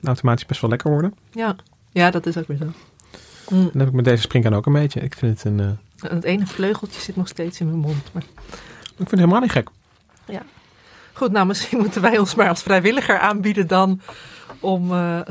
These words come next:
Speaker 2: toch een, een, een klein deel van de sprinkhanenplaag voor onze rekening te nemen.
Speaker 1: <laughs> En, en is het nou zo dat, eh, ik bedoel, wij zitten nu lekker op een sprinkhanen te kauwen. Ehm, maar zijn er nog natuurlijke vijanden die iets kunnen betekenen voor ons? Op het moment dat die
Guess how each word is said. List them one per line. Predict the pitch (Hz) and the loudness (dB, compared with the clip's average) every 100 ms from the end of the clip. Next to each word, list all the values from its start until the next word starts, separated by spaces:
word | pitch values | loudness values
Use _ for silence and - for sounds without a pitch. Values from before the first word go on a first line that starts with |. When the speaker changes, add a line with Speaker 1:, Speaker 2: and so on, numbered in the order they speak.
| - | -4
Speaker 2:
toch | 220 202 - | -2 -2 -6
een, | 180 190 | -8 -6
een, | 196 196 | -4 -2
een | 190 | -4
klein | 185 226 220 208 | -2 2 4 4
deel | 196 190 | 4 2
van | 175 208 180 | 0 0 0
de | 175 | -2
sprinkhanenplaag | - - 185 180 165 165 - 165 160 - | -4 -4 -2 0 -2 -2 0 0 0 -6
voor | 156 | -8
onze | 151 160 | -6 -4
rekening | 160 202 247 233 | -6 -6 -12 -12
te | 185 | -6
nemen. | 185 240 160 180 | 0 2 2 0
Speaker 1:
<laughs> | - - - - 233 240 247 247 202 | 0 -4 -8 -14 -10 -10 -8 -8 -2
En, | 151 160 | 0 2
en | 175 165 | 2 0
is | 175 | 0
het | 185 | 0
nou | 170 165 | 2 4
zo | 151 160 151 | 4 4 4
dat, | 147 147 | 0 -4
eh, | - 135 | -4 -2
ik | 131 | -2
bedoel, | 131 123 | -4 -2
wij | 123 | 0
zitten | 143 147 | 0 0
nu | 143 | 0
lekker | 147 147 | 0 0
op | 143 | -4
een | |
sprinkhanen | - 139 139 139 135 | 0 2 2 2 0
te | - | -2
kauwen. | - 135 135 139 - - 135 | -2 0 2 -2 -10 -20 -12
Ehm, | - 131 131 131 131 127 | 0 2 4 2 2 0
maar | 127 95 113 123 | -6 -10 -6 0
zijn | 147 | 2
er | 139 | 2
nog | 127 | 2
natuurlijke | 131 - 147 143 113 | -2 0 0 0 -2
vijanden | 107 135 156 151 135 | 0 2 4 2 2
die | 143 - | 0 -2
iets | 139 - | -4 -2
kunnen | 160 135 | 2 2
betekenen | 127 139 147 175 170 | 2 0 0 2 0
voor | - 160 | 2 0
ons? | 160 151 | 0 -2
Op | |
het | 135 | 0
moment | 135 135 | 2 2
dat | 131 127 | 0 0
die | 139 127 | -2 -2